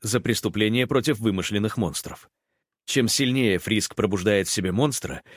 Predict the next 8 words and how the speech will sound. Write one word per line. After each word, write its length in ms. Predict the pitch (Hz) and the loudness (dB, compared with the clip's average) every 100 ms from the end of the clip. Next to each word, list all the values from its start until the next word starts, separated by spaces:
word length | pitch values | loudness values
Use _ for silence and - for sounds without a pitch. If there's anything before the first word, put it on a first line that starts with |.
| - | -18
тем 240 | - 147 127 | 0 2 2
чаще 440 | - 143 147 160 | 2 2 2 0
игра 260 | 170 139 131 | 2 2 4
намекает, 460 | 120 117 117 127 139 | 4 2 4 2 2
что 180 | - | 0
в 60 | 139 | 0
главном 420 | 113 131 123 120 | 2 2 2 0
герое 440 | 104 101 113 156 | 2 4 4 2